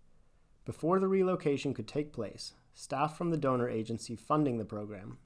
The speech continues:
requested that the survivor be handed over to the male community leadership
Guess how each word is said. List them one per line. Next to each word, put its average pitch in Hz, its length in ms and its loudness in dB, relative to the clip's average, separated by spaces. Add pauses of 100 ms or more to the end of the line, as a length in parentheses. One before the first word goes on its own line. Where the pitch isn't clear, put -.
requested 156 480 0
that 143 120 2
the 131 60 -8
survivor 123 460 0
be 117 140 -6
handed 143 360 0
over 120 280 2
to - 120 -10
the 120 80 -2
male 127 320 -2
community 135 600 0
leadership 110 560 -6